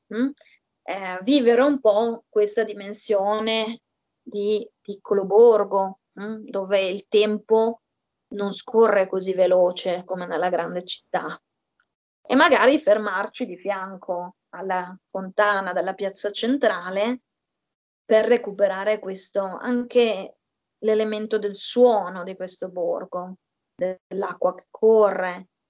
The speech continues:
del tempo che ha una dimensione diversa. E io ve lo consiglio come,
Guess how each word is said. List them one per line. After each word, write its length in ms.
del 240
tempo 420
che 120
ha 160
una 480
dimensione 680
diversa. 680
E 260
io 360
ve 100
lo 200
consiglio 840
come, 600